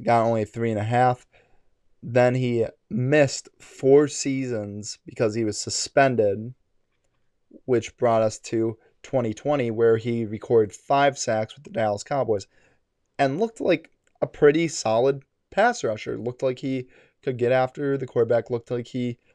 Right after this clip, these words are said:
kinda turned around his life, and it appears that might not be the case. Uh, granted,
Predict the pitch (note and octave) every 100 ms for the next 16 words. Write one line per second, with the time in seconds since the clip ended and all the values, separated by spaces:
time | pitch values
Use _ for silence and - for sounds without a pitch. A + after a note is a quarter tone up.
0 | _ - - - - - C3 B2 A#2+ B2+
1 | B2+ B2+ B2 B2 B2+ A#2 A2+ A#2 A#2+ B2
2 | C#3 _ _ _ _ _ _ _ _ _
3 | A#2 A#2 A#2 A2+ A2+ G#2+ - _ _ _
4 | _ _ _ _ _ _ _ _ - _
5 | _ _ _ _ _ _ _ - B2 A#2+
6 | - C3+ C3 C3 A#2+ - _ _ - B2+
7 | - A#2+ A#2+ A#2+ A#2+ - A#2 G#2 - -
8 | - - - - _ _ _ _ _ -
9 | A#2 A2 A2 G2+ G2+ G#2 _ _ _ _
10 | _ _ _ _ _ _ - C3+ C3+ C3
11 | B2+